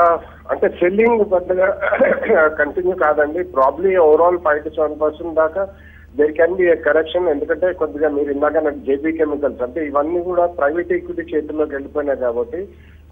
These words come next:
I think Solara కూడా నిన్న it was very strong. జేబీ Chemicals was ఏవేవైతే private equity దాంట్లోకి వెళ్ళాయో, so overall గా వాళ్ళకి వరల్డ్ వైడ్ opportunities wise ఎక్కువ అవుతుందని చెప్పి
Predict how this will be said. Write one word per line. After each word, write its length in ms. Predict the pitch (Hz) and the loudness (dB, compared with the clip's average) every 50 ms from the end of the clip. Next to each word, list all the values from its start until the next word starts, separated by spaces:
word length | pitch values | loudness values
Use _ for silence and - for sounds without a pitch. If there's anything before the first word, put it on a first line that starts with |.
| 135 | -2
I 20 | 139 | 0
think 260 | 135 156 160 156 147 | 0 0 -2 -2 -2
Solara 680 | - 156 135 123 - - 131 131 147 160 160 170 170 | 0 -2 -2 -2 0 -2 2 2 4 6 6 6 4
కూడా 220 | 160 156 156 160 | 4 4 2 2
నిన్న 220 | 156 151 143 139 143 | 2 2 0 2 2
it 160 | 139 135 123 | 0 0 0
was 160 | 127 131 127 | 0 -2 -2
very 300 | 113 110 123 123 131 135 | -2 -2 -4 -2 -2 -4
strong. 540 | 131 131 - - 123 123 127 131 139 135 120 | -10 -10 -4 0 0 0 0 0 -4 -8 -8
జేబీ 300 | 110 110 127 131 139 151 | -6 -6 -6 -6 -6 -8
Chemicals 500 | 135 151 147 139 135 131 147 139 - 127 127 | -6 -4 -4 -4 -4 -4 -4 -6 -6 -6 -6
was 200 | 123 117 120 113 117 | -6 -6 -6 -8 -6
ఏవేవైతే 500 | 123 139 151 165 156 165 165 160 160 170 | -4 -2 -2 0 0 0 0 0 -2 -8
private 460 | 160 - 135 135 139 151 165 160 160 | -8 -2 0 0 0 0 -4 -6 -6
equity 460 | 160 147 151 - 156 156 156 156 156 | -8 -8 -8 -10 -12 -8 -6 -4 -4
దాంట్లోకి 500 | 143 131 135 135 135 131 143 147 139 - | -2 -2 -2 -2 -2 -4 -6 -8 -8 -8
వెళ్ళాయో, 340 | 139 131 131 139 135 135 151 | -8 -6 -4 -2 -2 -2 -2
so 520 | 175 165 - 151 139 135 131 123 123 131 139 | -4 -4 -4 -4 -2 -2 -2 -2 -2 -2 0
overall 300 | 147 151 156 156 160 156 | 2 2 2 2 2 0
గా 60 | 156 | -2
వాళ్ళకి 340 | 147 143 135 131 123 123 120 | -2 -2 -2 -4 -6 -6 -2
వరల్డ్ 340 | 120 131 139 147 156 143 | 0 0 0 0 0 2
వైడ్ 280 | 151 151 156 156 151 147 | 2 2 2 2 0 -2
opportunities 840 | - - 117 123 123 - 170 170 - - 160 156 160 160 147 139 143 | -4 -2 -2 -4 -2 -2 -2 -4 -4 -14 -10 -8 -6 -6 -6 -6 -4
wise 280 | 143 139 143 143 135 143 | -4 -4 -4 -4 -6 -10
ఎక్కువ 240 | 131 - - 147 143 | -10 -8 -6 -6 -6
అవుతుందని 460 | 139 139 - 143 135 131 131 127 127 | -6 -6 -8 -6 -6 -4 -4 -4 -8
చెప్పి 180 | 127 - - | -10 -10 -10